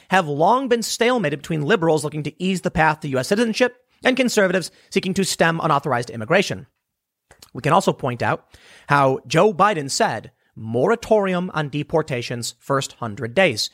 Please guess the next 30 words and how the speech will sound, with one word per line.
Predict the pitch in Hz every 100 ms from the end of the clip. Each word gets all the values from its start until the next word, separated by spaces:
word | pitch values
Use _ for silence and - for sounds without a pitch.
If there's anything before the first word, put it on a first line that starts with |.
| _ _
He | - 139
lost | 131 156 208 - 131
that. | 104 - _ -
Nothing | 151 220 262 302 302
has | 214
changed? | - 214 240 339 370 - -
Dude, | 175 403 202 135
you | 226
were | 349
on | 320 330
the | 320
debate | 233 143 226 302
stage | - - 190 185 202
advocating | 208 254 330 - 185 151
for | 165
these | 135 135 -
things. | 120 107 - - - - -
People | 233 226 220 214 _
saw | - 208 208
this. | 147 110 -
You | - 214
won. | 214 190 180 165 -
It | 208 -
changed | - 185 170 160 - -
everything. | 202 240 196 208 165 131 139 107 104 _ _ _ _ _ _ _ _ -
Biden | 131 226 330
is | 311 214
not | 247 175
being | 226 247
honest. | 240 285 147 - -